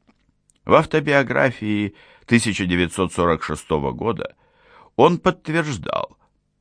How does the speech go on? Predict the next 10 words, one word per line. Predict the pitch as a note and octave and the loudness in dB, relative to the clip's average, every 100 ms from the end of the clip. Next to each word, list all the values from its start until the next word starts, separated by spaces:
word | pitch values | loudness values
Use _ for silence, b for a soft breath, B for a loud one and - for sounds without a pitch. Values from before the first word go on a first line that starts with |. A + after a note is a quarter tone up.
| - | -18
что | - - | -6 0
его | F2+ F2+ G#2+ | 2 4 2
неоднократно | F#2+ G2+ F#2+ F#2+ F2+ - F#2 F2 - D2+ D#2+ - | 4 2 2 2 -2 2 4 4 2 0 0 -2
посылали | - F2 F#2 D#2+ D2+ D2+ | -2 0 2 4 2 2
в | C2 | -2
деревню | C#2+ C2+ D#2 D#2 A2 C#3 b b b b - | -4 -2 0 0 -2 -4 b b b b -2
для | G2 A#2 | 4 4
организации | G2 G#2+ G#2+ F2+ C3+ - B2 A#2+ B2 A#2 - _ | 4 0 0 2 0 0 2 4 4 2 -4 _
селькоровской | - G#2+ F#2+ - G#2+ G#2 G2+ - F2 D2+ | -4 0 0 0 2 4 2 0 -2 0
сети, | - - D2+ C#2+ F#2+ C3 | -2 -2 -2 0 -2 -2